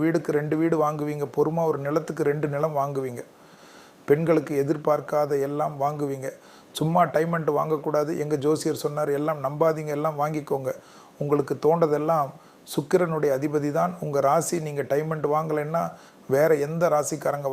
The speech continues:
வாங்க முடியும்? அதனால சென்டிமெண்ட்டே பார்க்காதீங்க, எந்த ஜோசியர்கிட்டையும் போகாதீங்க, எல்லாரும் உங்களை குழப்பிடுவாங்க. நல்ல நேரத்துல, நல்ல காலகட்டத்துல ஜம்முன்னு இருங்க, கடவுளை மட்டும் நம்புங்க.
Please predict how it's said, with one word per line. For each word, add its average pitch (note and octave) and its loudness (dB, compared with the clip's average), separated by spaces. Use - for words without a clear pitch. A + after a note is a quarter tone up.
வாங்க C#3 -6
முடியும்? A#2 -8
அதனால C3 -2
சென்டிமெண்ட்டே C#3+ -2
பார்க்காதீங்க, B2+ -2
எந்த D3+ 2
ஜோசியர்கிட்டையும் D3 -2
போகாதீங்க, C#3+ 0
எல்லாரும் D3+ 4
உங்களை C3+ -4
குழப்பிடுவாங்க. B2+ -2
நல்ல D3 4
நேரத்துல, C#3+ 0
நல்ல D3+ 4
காலகட்டத்துல C3+ 2
ஜம்முன்னு D3+ 2
இருங்க, C3+ -2
கடவுளை D3 4
மட்டும் C#3 -6
நம்புங்க. B2+ -6